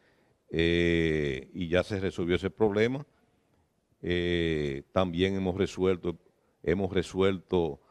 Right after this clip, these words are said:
algunas dificultades que teníamos con los materiales para los rellenos, eh, porque en la comunidad, la comunidad de,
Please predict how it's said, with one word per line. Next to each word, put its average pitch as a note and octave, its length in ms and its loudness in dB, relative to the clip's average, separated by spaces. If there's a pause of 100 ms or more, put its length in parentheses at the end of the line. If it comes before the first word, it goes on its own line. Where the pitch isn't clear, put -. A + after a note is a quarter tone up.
(140)
algunas F2+ 360 2
dificultades F#2 800 0
que F2+ 100 -6
teníamos F2+ 640 -4 (400)
con D#2+ 720 -6 (120)
los F2+ 160 2
materiales G2 840 2 (140)
para D#2+ 180 0
los D#2+ 160 -2
rellenos, A2+ 560 0 (640)
eh, E2 560 -2 (100)
porque E2 720 -4
en E2+ 120 -6
la F2 100 0
comunidad, E2+ 800 -2
la F2 120 -4
comunidad E2 600 -4
de, E2 480 -2